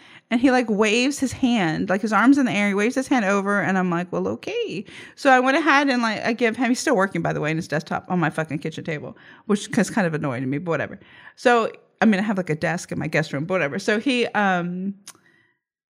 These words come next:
you know, eats the pasta while he's still working on the phone, and I'm just kinda like,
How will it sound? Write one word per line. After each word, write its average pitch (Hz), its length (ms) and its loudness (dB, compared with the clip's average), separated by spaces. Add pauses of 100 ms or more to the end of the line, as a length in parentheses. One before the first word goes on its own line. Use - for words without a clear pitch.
(220)
you 233 100 2
know, 214 80 0
eats 233 220 -2
the 294 80 -2
pasta 196 400 0
while 185 100 0
he's 202 140 -2
still 202 160 -2
working 180 260 -2
on 156 120 0
the 160 60 -6
phone, 262 300 2
and 185 140 0
I'm 202 120 2
just 202 200 -2
kinda 180 260 -2
like, 131 220 -8